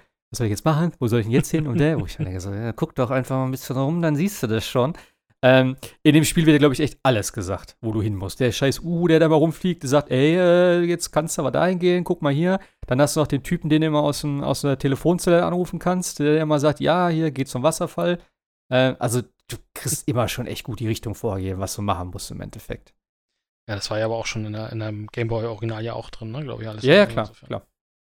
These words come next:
Speaker 2: Ja, das,
Speaker 1: Ja.
Speaker 2: damit will man halt, glaub ich, auch so ein bisschen, äh, es war ja das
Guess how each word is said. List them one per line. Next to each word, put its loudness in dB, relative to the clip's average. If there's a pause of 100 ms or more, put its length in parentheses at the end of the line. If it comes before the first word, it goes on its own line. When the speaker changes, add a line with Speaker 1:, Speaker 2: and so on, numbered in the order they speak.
(140)
Speaker 2:
Ja, 2
das, -2
Speaker 1:
Ja. -14
Speaker 2:
damit -10
will 2
man 2
halt, -4
glaub -4
ich, -6
auch -10
so -6
ein -4
bisschen, -4
äh, -6
es -14
war -2
ja 0
das -8